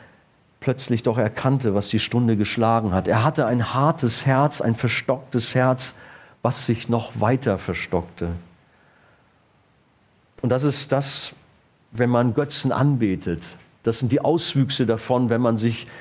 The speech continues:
mit okkulten Dingen befasst, wenn man Gott ablehnt. Ja, wohin es führt, macht auch Vers vierundzwanzig deutlich. Aber alle Ägypter gruben um den Nil herum nach Trinkwasser,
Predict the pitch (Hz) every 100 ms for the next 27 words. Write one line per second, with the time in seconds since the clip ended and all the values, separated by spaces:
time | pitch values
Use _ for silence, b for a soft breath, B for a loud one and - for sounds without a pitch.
0 | B B 123 131 123 117 - 147 139 127
1 | 123 147 151 110 101 - 95 - - -
2 | b b b _ 107 113 107 104 110 -
3 | - - 101 90 85 80 - - _ _
4 | _ _ b b b b b b b b
5 | b b b b b _ _ _ 131 165
6 | 156 160 170 151 - 185 180 185 - -
7 | - 139 139 135 123 151 127 - - 139
8 | 131 - 139 156 - 147 - 143 143 151
9 | 143 139 - - _ 123 123 120 139 151
10 | 143 131 120 156 156 151 143 135 143 -
11 | 123 131 160 190 175 165 - - 151 139
12 | 135 131 143 175 165 156 131 143 131 117
13 | - - 139 156 - 147 143 147 131